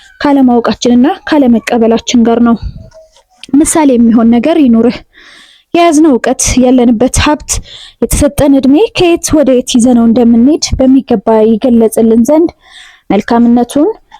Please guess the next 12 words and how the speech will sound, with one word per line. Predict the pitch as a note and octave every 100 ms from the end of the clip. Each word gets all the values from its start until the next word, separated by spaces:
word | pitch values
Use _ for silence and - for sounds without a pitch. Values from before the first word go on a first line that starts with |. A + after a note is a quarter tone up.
| _ _
አርአያ | - E4 - D#4+ D#4 G4+
የምናደርገው | F4+ D#4 D4+ D4 C#4 A#3 A3+
ሰው | B3+ F#4 F4+
ያስፈልገናል። | D4+ - B3+ A#3+ A#3 A#3 A3+ - - - -
አካላዊ፣ | G#3+ A#3+ A#3 A#3+ B3+
አእምሯዊና | A3+ B3 A#3 A#3+ A#3 B3+ C4 F#4+ - _ _ _ _
መንፈሳዊ | F#4 F#4 F4+ F4 E4+ D#4
ኃይላችን | D4 C4+ C4 - D4+ G4 F4
በስርዓት | F4 - D#4+ D4 -
ተዋቅሮ | C4+ B3 - D4+ D4+ - - - _ _ -
በአንድ | A3 - C4+ D4 D4
ዓላማ | D4 C4+